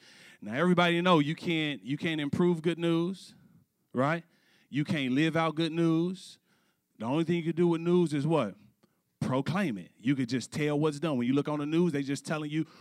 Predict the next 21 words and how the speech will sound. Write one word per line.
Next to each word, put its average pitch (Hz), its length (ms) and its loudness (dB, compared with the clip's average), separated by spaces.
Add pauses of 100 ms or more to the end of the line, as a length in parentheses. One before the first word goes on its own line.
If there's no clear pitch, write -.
what 110 160 -2
already 147 480 0
happened. 151 400 -6
So 147 100 -4
the 120 120 -6
gospel 147 520 -2 (260)
is 165 220 2
a 139 80 0
historical 156 640 0
thing 180 280 -2
that 143 120 -2
has 143 120 -4
happened. 185 480 -6 (680)
Now, 170 140 2
pay 285 220 4
attention 226 420 2
to 202 140 0
the 175 100 2
preposition, 165 640 2
though, 113 280 -8 (640)
of. 127 760 2